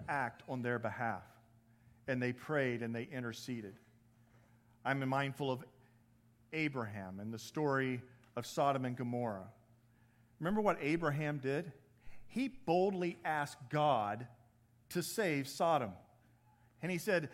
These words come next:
"Hey, if I find fifty righteous people, will you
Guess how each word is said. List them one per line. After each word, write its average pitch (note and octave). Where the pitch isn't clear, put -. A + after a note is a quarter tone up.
"Hey, B3
if G#3+
I G#3
find G#3
fifty D4
righteous D4
people, G3+
will G#3
you A3